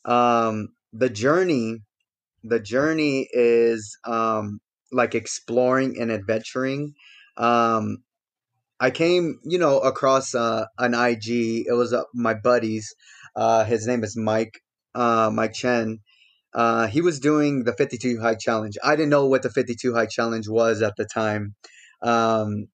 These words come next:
you know, I kept seeing a post, all these hikes, like waterfalls,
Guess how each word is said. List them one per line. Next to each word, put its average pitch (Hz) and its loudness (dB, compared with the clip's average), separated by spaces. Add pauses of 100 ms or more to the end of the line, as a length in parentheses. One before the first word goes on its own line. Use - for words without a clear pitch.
(220)
you 151 0
know, 127 4
I 123 4
kept 156 0
seeing 151 -2
a 110 -2 (100)
post, 127 -2
all 120 2
these 110 -6
hikes, 131 -4
like 110 -4 (580)
waterfalls, 110 0